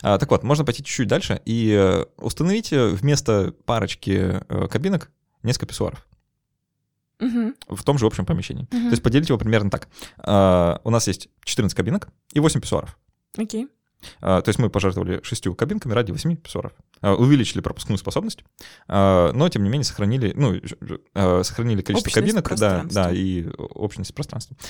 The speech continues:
Speaker 1: И в итоге ожидание женщин тоже сократилось внез-, э, внезапно,
Speaker 2: Да.
Speaker 1: потому что мужчины не занимают, э, меньше занимают кабинок. А, и женщины в таком случае ждут одну минуту двадцать семь секунд вместо шести с лишним, а мужчины пятьдесят восемь секунд.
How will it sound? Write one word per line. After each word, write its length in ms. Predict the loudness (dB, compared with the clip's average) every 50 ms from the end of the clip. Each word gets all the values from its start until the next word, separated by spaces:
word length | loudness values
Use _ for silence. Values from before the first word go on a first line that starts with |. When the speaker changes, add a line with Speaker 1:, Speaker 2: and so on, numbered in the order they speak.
| -8 -6
Speaker 1:
И 40 | -2
в 60 | 0
итоге 200 | 0 2 2 2
ожидание 300 | 2 2 2 2 2 4
женщин 320 | 4 4 2 2 2 2
тоже 180 | 2 2 2 2
сократилось 460 | 0 -2 -2 -2 -2 -2 -2 -4 -6 -8
внез-, 200 | -6 -4 -4 -4
э, 340 | -2 -2 -2 -2 -2 -2 -6
внезапно, 560 | -8 -8 -4 -2 0 0 0 0 -2 -4 -6 -6 -6
Speaker 2:
Да. 140 | -4 -2 0
Speaker 1:
потому 120 | 0 0 0
что 80 | 0 0
мужчины 180 | 0 2 2 2
не 80 | 2
занимают, 400 | 2 2 0 0 0 -2 -4 _ -6
э, 260 | -4 -2 0 0 -2 -2 -2
меньше 300 | 0 2 2 2 0 0
занимают 260 | 0 0 0 0 0
кабинок. 320 | 0 0 0 0 -2 -4 -8 -14 _ -20 -20 -20 -20 -10 -2
А, 320 | 2 2 4 4 4 2
и 340 | 2 0 0 2 2 4 4
женщины 340 | 4 4 2 2 0 -2 -2
в 40 |
таком 200 | -2 -2 -4 -4
случае 240 | -2 -2 -4 -4 -2 0
ждут 180 | 0 2 2
одну 160 | 2 2 4
минуту 240 | 2 2 2 0 -2
двадцать 240 | -2 -2 -2 -2 -4
семь 100 | -6 -8
секунд 300 | -6 -4 -4 -4 -4 -6 _ _ _ _ _ _ -10 -6
вместо 320 | -2 0 0 -2 -2 -4
шести 260 | -6 -4 -4 -4 -4 -6
с 100 | -4 -4
лишним, 320 | -4 -4 -4 -4 -6 -8 -8 -14 -20 -20 -20 -20 -20 _ _ 0
а 400 | 4 6 6 6 6 6 4 4
мужчины 340 | 2 0 0 0 -2 -2 -4
пятьдесят 260 | -6 -6 -6 -6 -4
восемь 180 | -6 -6 -8 -10
секунд. 260 | -10 -10 -14 -14 -14